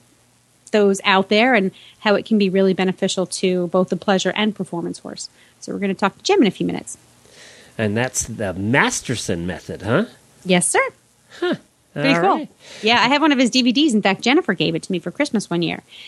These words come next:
Speaker 1: And, uh, I fell in love with it and used some of the techniques on Zeke, um, and was like, "Oh my God, this really works.
Speaker 2: <laughs>
Speaker 1: Oh my God." <laughs> Which, now I told this to you yesterday on the Tack and Habit show, but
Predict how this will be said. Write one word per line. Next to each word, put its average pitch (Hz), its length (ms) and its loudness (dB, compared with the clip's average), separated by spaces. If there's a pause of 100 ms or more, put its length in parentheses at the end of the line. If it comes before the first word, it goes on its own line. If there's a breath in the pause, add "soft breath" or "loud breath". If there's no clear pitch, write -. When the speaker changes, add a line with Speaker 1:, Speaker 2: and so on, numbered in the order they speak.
(280 loud breath)
Speaker 1:
And, 185 240 4
uh, 175 240 0 (260)
I 208 80 0
fell 247 220 -2
in 220 80 -2
love 233 140 0
with 208 120 -2
it 185 140 0
and 208 120 0
used 233 280 -2
some 226 120 0
of 214 60 2
the 202 140 0
techniques 254 520 -2
on 180 160 2
Zeke, 190 440 0 (500 loud breath)
um, 185 540 0 (200)
and 233 120 2
was 220 180 0
like, 220 220 0
"Oh 330 60 4
my 466 140 2
God, 480 540 0 (120)
this - 140 0
really 392 160 2
works. 415 680 0
Speaker 2:
<laughs> - 120 -6
Speaker 1:
Oh 480 580 2
my - 0 -
God." - 840 -6
<laughs> - 240 -10
Which, - 340 4 (300 loud breath)
now 277 180 4
I 262 120 4
told 302 300 2
this 262 160 0
to - 120 -4
you 220 80 0
yesterday 208 480 2
on 185 80 4
the 180 80 0
Tack 202 260 2
and 202 100 2
Habit 226 300 2
show, 175 320 2 (300 loud breath)
but 208 180 2